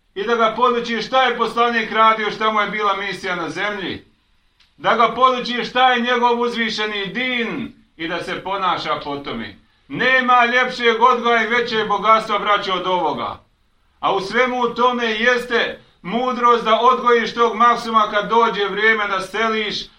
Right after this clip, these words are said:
da si ubijeđen da će on robovat Allahu subhanahu wa ta'ala istinski.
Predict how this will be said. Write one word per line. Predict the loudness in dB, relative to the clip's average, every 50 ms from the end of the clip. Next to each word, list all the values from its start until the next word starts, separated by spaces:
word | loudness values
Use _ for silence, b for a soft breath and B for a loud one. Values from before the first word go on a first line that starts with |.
| b b
da | -4 -2 -2
si | -2 -4 -8 -6 -4
ubijeđen | -4 -4 -4 -2 0 2 4 4 4 4 0 -2 -2 -2
da | -2 -4 -2
će | 0 0
on | 0 2 2
robovat | 2 2 2 2 2 2 2 2 2 2
Allahu | -2 0 2 4 4 4 4 2 0 -4
subhanahu | -8 -8 -10 -6 -2 0 0 0 0 0 -4 -4 -4
wa | -4 -4 -2
ta'ala | -2 -2 0 0 -2 -2 -4
istinski. | -6 -10 -12 -12 -12 -12 -12 -12 -16